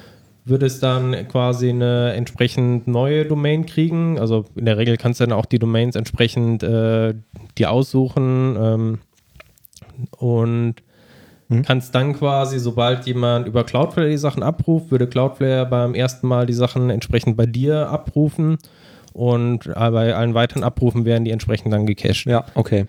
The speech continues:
Speaker 1: Also
Speaker 2: Aber
Speaker 1: ich kenne jetzt nicht das ganze, äh, genaue Preismodell jetzt von Cloudflare, aber es ist ja im Prinzip bei diesen ganzen, ähm,
Speaker 2: Mhm.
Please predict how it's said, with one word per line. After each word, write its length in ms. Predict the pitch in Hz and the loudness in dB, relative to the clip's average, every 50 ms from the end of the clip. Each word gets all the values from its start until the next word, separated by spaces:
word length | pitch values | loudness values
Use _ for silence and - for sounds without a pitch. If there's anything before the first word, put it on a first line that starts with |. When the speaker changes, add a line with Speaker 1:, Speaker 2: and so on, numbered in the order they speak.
| - - - - - | -6 -14 -12 -4 -2
Speaker 1:
Also 120 | 113 110 | 2 2
Speaker 2:
Aber 60 | 120 | 2
Speaker 1:
ich 40 | 117 | 2
kenne 140 | 131 139 139 | 2 2 0
jetzt 100 | 123 135 | 2 2
nicht 100 | 131 123 | 0 0
das 60 | 123 | 2
ganze, 260 | 131 127 127 127 135 | 0 -2 -2 0 0
äh, 460 | 127 127 120 117 120 120 120 120 117 | 0 2 2 2 2 2 2 0 0
genaue 340 | 117 120 117 117 120 131 127 | 0 0 0 2 2 2 2
Preismodell 560 | - - - 120 127 123 131 123 117 120 117 | 2 0 -2 -2 -4 -2 -2 0 0 2 2
jetzt 160 | 117 117 - - | 2 0 -4 -2
von 240 | - 123 113 107 | -2 0 0 0
Cloudflare, 640 | 104 - 113 110 131 131 - - 131 131 131 131 123 110 | 0 0 2 2 2 0 0 -2 0 0 2 2 0 -2
aber 140 | 104 117 | 0 -2
es 80 | 113 107 | -2 0
ist 40 | - | 0
ja 80 | 117 | -2
im 60 | 117 104 | -2 -2
Prinzip 300 | 120 - - 120 - - | -4 -2 -2 -4 0 2
bei 160 | 117 110 110 | 2 2 2
diesen 240 | 104 113 110 113 107 | 0 0 0 2 2
ganzen, 480 | 107 110 110 - - 120 113 110 110 107 | 2 0 0 0 0 0 2 2 2 2
ähm, 380 | 107 107 104 107 107 107 104 - _ _ | 2 2 2 2 2 0 -2 -4 _ _
Speaker 2:
Mhm. 260 | - 117 113 113 120 | -2 0 2 2 0